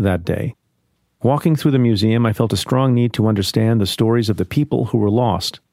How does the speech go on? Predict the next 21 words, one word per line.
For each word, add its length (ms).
and 140
how 120
to 80
share 320
and 100
honor 420
those 220
stories." 520
And 100
so 80
what 120
did 120
Callie 240
Lykin, 400
who 80
turns 280
eighteen 440
today, 440
decide 380
to 80
do? 360